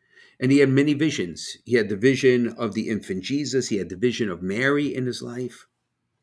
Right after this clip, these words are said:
And he was considered having a mental breakdown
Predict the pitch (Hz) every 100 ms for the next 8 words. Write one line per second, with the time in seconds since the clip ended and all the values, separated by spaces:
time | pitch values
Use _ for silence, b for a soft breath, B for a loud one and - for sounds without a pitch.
0 | _ _ _ B B B B B B 123
1 | 120 117 113 - _ _ _ _ b b
2 | b b - - 139 135 - 127 - 185
3 | 165 143 120 - _ _ _ _ _ _
4 | - 107 147 139 131 120 127 123 113 117
5 | 143 156 107 92 95 92